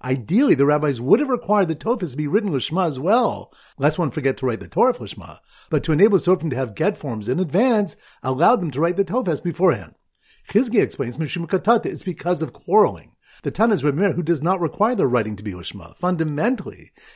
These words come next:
the entire get could be written beforehand, but the rabbis were concerned that the wife would overhear a scribe writing a Torah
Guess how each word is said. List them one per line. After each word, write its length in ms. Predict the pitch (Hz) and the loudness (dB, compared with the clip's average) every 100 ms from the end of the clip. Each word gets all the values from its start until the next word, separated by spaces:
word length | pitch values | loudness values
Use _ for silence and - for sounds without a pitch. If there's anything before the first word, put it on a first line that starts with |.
| _ | _
the 100 | 202 | 0
entire 340 | 196 190 220 | 2 4 4
get 300 | 170 190 185 | 4 2 2
could 120 | - 196 | 0 2
be 120 | 214 | 2
written 220 | 135 120 | 2 0
beforehand, 440 | 160 247 240 156 | -2 2 2 2
but 100 | 165 | -2
the 60 | 160 | 2
rabbis 380 | 170 247 220 175 | 2 4 4 2
were 80 | 165 | -2
concerned 380 | 147 - 240 | -4 0 2
that 100 | 175 | 2
the 80 | 147 | 0
wife 280 | 139 185 - | 2 0 0
would 120 | 165 | -4
overhear 560 | - 160 151 151 202 220 | -2 0 0 -2 2 2
a 100 | 131 | 0
scribe 380 | - 165 160 135 | -4 0 0 2
writing 260 | 156 190 | 0 0
a 60 | 135 | -4
Torah 340 | - 120 202 | -4 0 0